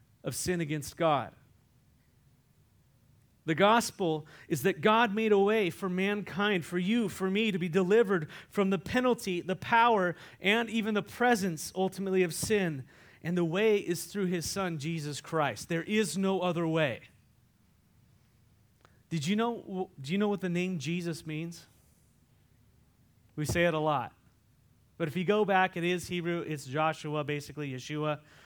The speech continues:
and it means Jehovah is salvation. The eternal one, the eternal name of God.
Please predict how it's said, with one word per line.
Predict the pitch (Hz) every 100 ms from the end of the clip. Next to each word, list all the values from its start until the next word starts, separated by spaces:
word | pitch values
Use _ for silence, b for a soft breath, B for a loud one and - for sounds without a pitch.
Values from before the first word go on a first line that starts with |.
| B B B
and | 151
it | 151
means | 175 190 156 -
Jehovah | - 151 127 190 185 147 139
is | 151 143
salvation. | - 147 131 135 113 98 92 _ _ _ _ _ _ b b b b b b
The | 139 160 185
eternal | 185 - 233 220 170
one, | 139 127
the | 143
eternal | 139 202 202
name | 196 175
of | 165
God. | 156 160